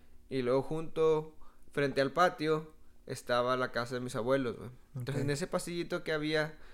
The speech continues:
Speaker 1: entre la, la casa de mis papás y la casa de mis abuelos para llegar a la casa de mis tíos,
Speaker 2: Sí.
Speaker 1: ahí supuestamente se aparecía la silueta de un hombre en gabardina, güey.
Speaker 2: No, chinga.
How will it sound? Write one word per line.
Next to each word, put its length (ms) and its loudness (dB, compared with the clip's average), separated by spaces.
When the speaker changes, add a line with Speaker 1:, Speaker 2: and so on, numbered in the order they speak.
Speaker 1:
entre 1120 0
la, 400 0
la 180 -2
casa 580 4
de 340 4
mis 180 0
papás 440 2
y 40 2
la 120 2
casa 200 0
de 60 -2
mis 100 -2
abuelos 340 2
para 160 2
llegar 200 4
a 60 2
la 140 0
casa 220 0
de 60 4
mis 200 -4
tíos, 560 4
Speaker 2:
Sí. 240 -6
Speaker 1:
ahí 240 2
supuestamente 500 -2
se 80 -2
aparecía 400 2
la 160 2
silueta 600 2
de 120 2
un 200 0
hombre 840 2
en 180 -2
gabardina, 680 2
güey. 180 -10
Speaker 2:
No, 100 -10
chinga. 220 -12